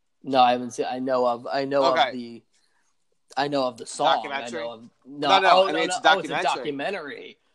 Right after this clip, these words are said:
Speaker 1: Oh, no, I haven't seen the documentary.
Speaker 2: So I'm, I'm, it's, I, there was this one part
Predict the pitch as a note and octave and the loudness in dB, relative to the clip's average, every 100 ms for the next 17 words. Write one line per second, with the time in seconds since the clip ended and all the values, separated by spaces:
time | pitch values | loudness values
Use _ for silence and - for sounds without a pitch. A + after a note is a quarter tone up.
0 | - D#3+ E3+ F3+ D3+ D#3+ F3 C#3+ B2+ A#2+ | -6 -2 -2 -4 -2 -4 -6 -12 -14 -14
1 | B2 A#2 G#2+ - C3+ _ _ _ _ _ | -16 -20 -20 -20 -20 _ _ _ _ _
2 | _ _ - G3+ F3+ E3 D#3+ - D3+ D#3+ | _ _ -2 2 4 2 -2 -2 2 2
3 | D3+ - D#3 D3+ _ _ _ _ _ _ | 0 -2 0 -2 _ _ _ _ _ _
4 | _ - - - - E3 E3 - F#3 F#3+ | _ -6 -6 -8 -4 -4 -4 -4 -4 -4
5 | F3 D#3+ E3+ F3+ _ F#3+ F3 C3+ A2+ | -8 -10 -8 -8 _ 0 0 0 -6